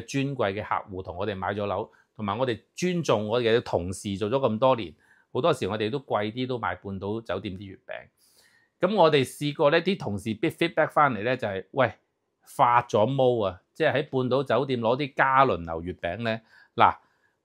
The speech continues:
可能係個同事會擺喺車尾或者擺喺個車廂入邊，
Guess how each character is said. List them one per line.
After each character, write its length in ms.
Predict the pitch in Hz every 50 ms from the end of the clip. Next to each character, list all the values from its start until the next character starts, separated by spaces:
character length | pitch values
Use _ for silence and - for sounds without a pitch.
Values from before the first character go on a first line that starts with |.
| _ -
可 300 | - 117 127 156 208 233
能 220 | 196 131 98 98 98
係 340 | 87 107 107 101 90 85 - _ _ _ _ _ _ _ _
個 160 | - 139 139
同 300 | 101 107 98 90 101 104
事 380 | - - 110 104 104 113 - - 120
會 140 | 117 120 131
擺 280 | - - 110 113 139 139
喺 160 | 139 143 135
車 380 | - - 143 135 135 135 127 110
尾 240 | 95 95 101 92
或 180 | - 113 107 101
者 200 | 98 - 123 139
擺 240 | 135 - 110 120 127
喺 120 | 127 131 123
個 140 | 117 107
車 200 | 104 - - 135
廂 400 | 127 123 123 123 - - 123 113
入 120 | 107 98 80 -
邊， 200 | - 87 80 78